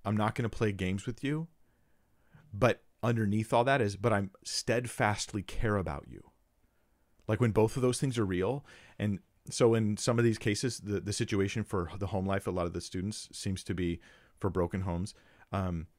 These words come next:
when, when someone thinks I've done something wrong, they stop caring about me for a while. But when you can break that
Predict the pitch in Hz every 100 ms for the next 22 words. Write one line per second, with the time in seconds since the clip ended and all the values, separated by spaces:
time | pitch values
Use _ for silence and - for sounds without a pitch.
0 | _ _ - 104 117 113 117 117 - 135
1 | 151 127 - 123 113 117 98 104 104 -
2 | 101 92 85 107 107 90 85 - 107 -
3 | 107 - 123 104 92 82 76 80 69 -
4 | 64 50 50 - _ _ _ _ _ _
5 | _ _ - - - 110 113 139 175 107
6 | 95 90 - 110 113